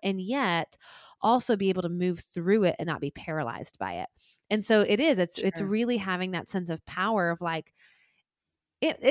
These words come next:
Speaker 1: is hard, but I can do hard things.
Speaker 2: Yeah.
Speaker 1: And that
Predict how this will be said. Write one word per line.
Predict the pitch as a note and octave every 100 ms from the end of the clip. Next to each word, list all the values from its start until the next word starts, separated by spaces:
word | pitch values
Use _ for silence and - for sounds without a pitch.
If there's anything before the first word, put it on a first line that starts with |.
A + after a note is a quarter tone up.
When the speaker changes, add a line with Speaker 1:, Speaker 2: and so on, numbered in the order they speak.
| E4
Speaker 1:
is | C4+
hard, | - F3 F3+ C#4+ B3 _ _ _ _ _ -
but | G#3
I | G3
can | G3+ G3
do | F3+
hard | D#3 D#3 -
things. | - G2 D#2 - - - _ - - - -
Speaker 2:
Yeah. | G3+ G3+ G3 F#3 F3+
Speaker 1:
And | F3+ E3+
that | G3+ A3 C4